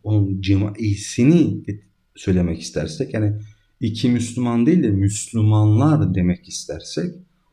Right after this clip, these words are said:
o zaman ona vav ve nun getiririz. Ama bu iki, bu cemaideki nunumuz fethalıdır. Tesniyedeki nunumuz ise kesradır.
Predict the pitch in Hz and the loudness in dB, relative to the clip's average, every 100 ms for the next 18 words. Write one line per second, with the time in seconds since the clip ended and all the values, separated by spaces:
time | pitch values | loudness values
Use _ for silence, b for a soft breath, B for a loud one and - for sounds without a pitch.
0 | - 135 117 110 95 92 92 104 156 185 | -4 -2 0 0 0 0 0 0 0 -2
1 | - - _ - 87 107 139 156 147 120 | -8 -18 _ -6 0 2 2 2 2 2
2 | 110 123 107 95 - - - - - - | 2 2 2 0 -4 -18 -20 -20 -20 -20
3 | _ _ _ b b b 117 139 120 104 | _ _ _ b b b 0 2 2 0
4 | 127 - - - 107 123 139 113 - 107 | -4 -10 -14 -6 -2 2 2 0 -4 0
5 | 107 107 110 117 117 135 117 113 113 143 | 2 2 0 -2 -2 -2 0 2 2 2
6 | 190 - - _ _ - - - - 90 | 0 -4 -14 _ _ -4 -4 -4 -2 -2
7 | 85 131 - - b b b _ - - | -2 -6 -10 -14 b b b _ -10 0
8 | 107 104 120 110 107 120 - 156 151 151 | 0 0 0 0 0 -2 -2 0 0 0
9 | 101 98 98 92 87 175 214 - _ _ | 0 0 0 -2 -4 -4 -6 -8 _ _
10 | _ - 117 - 87 76 95 - _ | _ -6 -6 -4 -8 -10 -14 -18 _